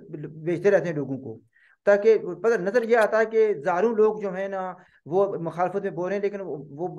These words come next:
बात ये नहीं होती कि वो पैसा उन्होंने खर्च किया हुआ है, वो system क्रिएट किया हुआ है, वो,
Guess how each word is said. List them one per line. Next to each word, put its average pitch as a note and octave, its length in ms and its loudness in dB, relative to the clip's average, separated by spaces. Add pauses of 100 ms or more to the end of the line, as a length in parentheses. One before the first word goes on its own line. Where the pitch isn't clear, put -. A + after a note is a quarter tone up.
(100)
बात D#3 420 -2
ये G3 60 2
नहीं G#3+ 100 2
होती F3+ 160 -6
कि G3+ 120 -8
वो G3+ 360 2 (260)
पैसा G3+ 240 4
उन्होंने G#3+ 200 2
खर्च F#3 200 0
किया G#3 200 0
हुआ G3+ 100 2
है, G3+ 60 4
वो G3+ 60 0
system F3+ 300 -12
क्रिएट F3 380 -4
किया G3+ 140 2
हुआ G3 120 2
है, F#3+ 100 4
वो, F3+ 280 -8